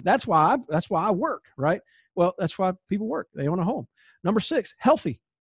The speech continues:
Looking for somebody that's healthy. Again, back to the <laughs> twenty-five to forty-five.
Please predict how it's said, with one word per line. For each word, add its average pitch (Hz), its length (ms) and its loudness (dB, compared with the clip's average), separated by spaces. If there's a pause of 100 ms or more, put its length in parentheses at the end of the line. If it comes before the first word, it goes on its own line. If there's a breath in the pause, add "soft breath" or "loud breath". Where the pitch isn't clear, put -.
(1000)
Looking 330 160 -4
for 285 60 -4
somebody 302 200 -2
that's - 120 -2
healthy. 269 280 2
Again, 196 220 0
back 214 180 -2
to 202 120 -2
the 151 100 -6
<laughs> - 0 -
twenty-five 214 440 2
to 175 60 4
forty-five. 185 480 0